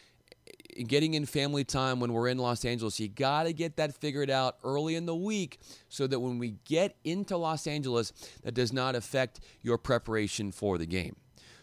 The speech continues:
So either the players did not listen to their head coach, they tuned him out, or Gonzalez is looking for an excuse.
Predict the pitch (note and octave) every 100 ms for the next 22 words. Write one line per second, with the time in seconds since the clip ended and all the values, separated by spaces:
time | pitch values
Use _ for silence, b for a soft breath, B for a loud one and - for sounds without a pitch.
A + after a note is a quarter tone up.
0 | B - B2+ A#2+ A2 - C3+ B2 F#2 -
1 | F#3+ B3+ A#3 E3 E3 D3+ A#2+ C3 E3 G3+
2 | G3+ F#3+ - E3+ D#3 D#3 C#3+ - C#3 C3+
3 | - - - b b b F2 - - G#3
4 | A3 G3+ E3 D3+ C#3 - b b b -
5 | A#2+ A#2 A#2+ A#2 A#2+ B2 B2 A2 A2 G#2+
6 | A2+ A2 G2+ F2+ - b b b - A2+
7 | G#2+ G2+ F#2+ F2+ _ _ _ - - G#2+
8 | G#2 - A2+ F2 -